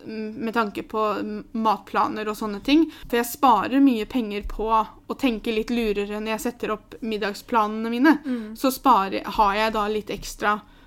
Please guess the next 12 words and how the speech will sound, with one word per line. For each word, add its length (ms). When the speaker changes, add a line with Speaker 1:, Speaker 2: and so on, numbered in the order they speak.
Speaker 1:
å 100
kunne 220
spare 320
derfra. 400
Speaker 2:
Og 80
det 80
er 120
jo 80
bare 280
det 160
at 160
du, 80